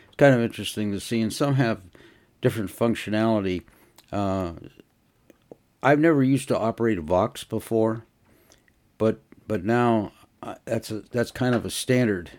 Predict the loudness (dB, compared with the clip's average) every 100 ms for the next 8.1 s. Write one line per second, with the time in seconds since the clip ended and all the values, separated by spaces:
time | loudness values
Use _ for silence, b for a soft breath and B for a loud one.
0 | B B -10 -6 -4 -4 -6 -6 -4 -2
1 | 0 2 0 -4 -4 -4 -2 -4 -6 -4
2 | -6 -6 -8 -4 -4 -6 B B B B
3 | B -2 0 0 0 0 0 0 2 2
4 | 0 -4 -4 -4 -4 -6 -10 -4 -2 0
5 | -2 -10 -6 -6 -4 -8 -6 -6 -8 -10
6 | 2 6 6 4 -2 0 -4 -6 -2 2
7 | 4 4 4 2 2 0 0 -2 -6 -4
8 | -4